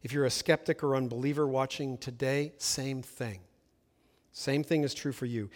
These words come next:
Hear the teacher in these words. Not some preacher, hear the teacher, who is Jesus. And let his spirit, who's provoking you, nudging you right now,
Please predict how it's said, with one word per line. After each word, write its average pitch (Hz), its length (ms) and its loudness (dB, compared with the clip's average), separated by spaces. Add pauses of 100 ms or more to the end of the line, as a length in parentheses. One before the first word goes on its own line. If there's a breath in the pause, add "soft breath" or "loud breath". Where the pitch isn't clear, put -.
(200 loud breath)
Hear 226 360 6
the 208 120 -2
teacher 180 680 -4
in 143 220 -2
these 131 180 -2
words. 117 480 -8 (400 soft breath)
Not 196 160 -4
some 233 160 0
preacher, 160 400 -2
hear 190 220 6
the 156 100 0
teacher, - 500 0 (800)
who 139 120 -2
is 127 140 2
Jesus. 139 760 0 (720 soft breath)
And 120 120 -2
let 143 240 4
his 247 200 0
spirit, 151 580 4
who's 135 160 -6
provoking 160 560 0
you, 131 140 0
nudging 165 440 2
you 160 120 2
right 139 280 0
now, 120 320 -2